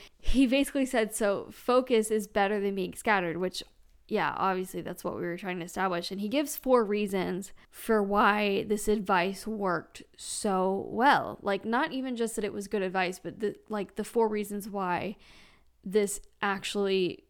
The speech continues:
leads to change. And, uh, the first one was quantity leads to quality, which makes sense. Like, if you're doing the same thing over and over again, you're just naturally gonna get better at it. If you're doing the same thing every day, it's like,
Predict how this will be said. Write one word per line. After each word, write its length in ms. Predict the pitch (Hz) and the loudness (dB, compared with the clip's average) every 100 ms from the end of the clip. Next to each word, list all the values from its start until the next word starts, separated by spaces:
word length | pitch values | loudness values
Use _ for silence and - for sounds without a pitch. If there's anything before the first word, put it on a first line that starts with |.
| _ _ _ | _ _ _
leads 360 | 214 214 208 - | -4 -2 -2 -6
to 100 | 196 | -8
change. 680 | - 180 170 214 302 - - - - | -4 -2 0 0 -2 -4 -10 -8 0
And, 400 | 220 208 202 - | 2 2 0 0
uh, 180 | 202 | 0
the 120 | 202 - | 0 2
first 320 | 247 269 262 | 4 4 2
one 160 | 247 | -2
was 260 | 220 208 - | 0 -2 -4
quantity 560 | - 226 220 220 214 196 | 0 2 2 0 -2 -2
leads 380 | 190 185 - | -2 -2 -8
to 240 | - 190 175 | -4 -4 -4
quality, 680 | - 196 156 156 135 104 - | -2 0 0 -2 -6 -8 -6
which 440 | 208 101 - - - - | -4 -4 -6 -10 -12 -8
makes 280 | 214 202 - | -6 -6 -4
sense. 320 | 196 185 190 | -6 -6 -6
Like, 160 | 202 208 | -8 -8
if 120 | 208 | -6
you're 360 | 208 208 202 | -2 -2 -2
doing 340 | - 202 220 220 | -4 -2 0 0
the 60 | |
same 200 | 208 208 | -4 -6
thing 160 | 202 196 | -6 -6
over 200 | 196 190 | -6 -4
and 100 | 185 | -4
over 140 | 185 | -4
again, 300 | 190 185 180 185 - | -2 -4 -6 -10 -4
you're 180 | 208 | -2
just 360 | 196 202 202 202 | -2 -2 -4 -2
naturally 420 | 208 180 208 202 | -2 -2 0 -2
gonna 200 | 185 180 | -2 -4
get 160 | 175 - | -4 -4
better 280 | 156 175 202 | -4 -2 -2
at 140 | 233 | 0
it. 240 | 285 - - - - | 0 -2 -8 -20 -16
If 120 | - 202 | -8 -4
you're 100 | 208 | -2
doing 200 | 214 214 | 0 -2
the 60 | |
same 180 | 208 202 | -4 -6
thing 160 | 196 175 | -6 -6
every 200 | 175 180 | -4 2
day, 320 | 226 226 208 | 4 4 2
it's 180 | 202 185 | -2 -6
like, 380 | 165 - - | -6 -6 -12